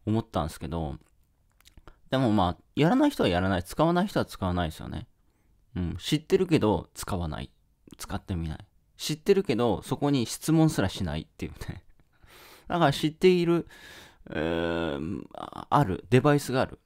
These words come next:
例えばiPhoneもそうですよね。めちゃめちゃiPhoneってカメラ機能めっちゃ向上してるじゃないですか。昔に比べると。でも、それを、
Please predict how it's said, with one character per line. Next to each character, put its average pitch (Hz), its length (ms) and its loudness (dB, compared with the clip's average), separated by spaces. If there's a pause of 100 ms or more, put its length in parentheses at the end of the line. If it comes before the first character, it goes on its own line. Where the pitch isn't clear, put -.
(420)
例 143 80 0
え 123 40 2
ば 104 220 4
iPhone 120 260 0
も 80 180 -2
そ 110 180 2
う 87 40 -2
で 76 100 -6
す - 80 -12
よ 71 80 -8
ね。 131 200 -6 (760)
め 110 100 2
ち - 80 0
ゃ 175 40 4
め 185 100 2
ち 185 80 2
ゃ 180 80 4
iPhone 151 260 2
っ - 40 -14
て 95 120 -4
カ - 180 -2
メ 107 120 2
ラ 123 100 0
機 - 140 -4
能 90 160 0
め 95 160 -6
っ 90 100 -10
ち - 100 -8
ゃ - 40 -2
向 135 240 -2
上 135 120 -2
し 131 80 -4
て 131 80 -2
る 113 60 -2
じ 101 60 2
ゃ 78 40 0
な - 20 -2
い - 20 -6
で - 40 -8
す - 80 -16
か。 - 140 -12 (380)
昔 98 320 -4
に 92 80 -2
比 95 100 -8
べ 85 80 -4
る 78 160 -8
と。 - 160 -12 (580)
で 165 80 4
も、 107 240 0 (600)
そ - 160 0
れ 165 80 4
を、 170 280 2